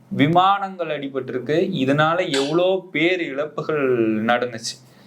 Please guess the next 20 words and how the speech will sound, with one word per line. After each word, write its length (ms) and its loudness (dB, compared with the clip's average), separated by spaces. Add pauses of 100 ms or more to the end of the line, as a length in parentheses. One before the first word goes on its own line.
(180)
இப்ப 720 2
இஸ்ரேலும் 720 -2
ஈரானும் 540 2 (720)
செய்யக்கூடிய 680 0
தாக்குதல்ல 800 0 (320)
ஈரான்ல 640 0
பல 600 4
உயிர்கள் 640 -2
போயிருக்குன்னு 520 -2
சொல்றாங்க. 640 0 (340)
இங்கிருந்து 500 2
மறுபடியும் 560 0
ஈரான்ல 160 2
இருந்து 300 -6
இஸ்ரேல 380 0
தாக்கும்போது 500 0
அங்க 360 2
பல 260 0
உயிர்கள் 400 -4
போகும். 440 -4